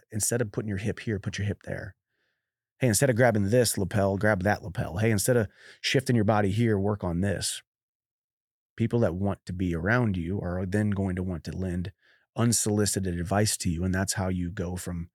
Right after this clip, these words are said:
A to B to C. Um, but that's a great question. And that's just not in the jiu-jitsu room,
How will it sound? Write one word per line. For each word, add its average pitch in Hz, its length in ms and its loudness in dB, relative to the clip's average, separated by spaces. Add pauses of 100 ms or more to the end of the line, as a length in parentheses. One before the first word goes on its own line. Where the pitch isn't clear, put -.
(240)
A 87 400 -4
to - 80 -10
B 85 440 -8
to 85 100 -12
C. 87 400 -8 (960)
Um, 92 440 -2
but 120 80 2
that's 117 180 4
a - 20 2
great 110 220 2
question. 101 300 0
And 117 60 4
that's 139 180 4
just 127 180 0
not 120 200 2
in 113 120 2
the 101 80 2
jiu-jitsu 117 400 0
room, 120 320 4